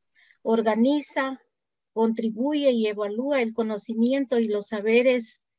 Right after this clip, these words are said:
de forma crítica, creativa e integrada, orientada a la búsqueda de la verdad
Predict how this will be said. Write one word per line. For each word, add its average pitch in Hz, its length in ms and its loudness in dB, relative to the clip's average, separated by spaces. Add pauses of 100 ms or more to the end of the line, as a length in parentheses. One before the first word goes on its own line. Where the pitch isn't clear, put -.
(160)
de 208 160 -2
forma 233 400 2
crítica, 254 760 -6
creativa 262 920 -2 (360)
e 220 100 -4
integrada, 226 840 2
orientada 226 840 0
a 226 40 2
la 208 140 -4
búsqueda 254 640 -2
de 214 120 -4
la 202 140 -4
verdad 208 440 -2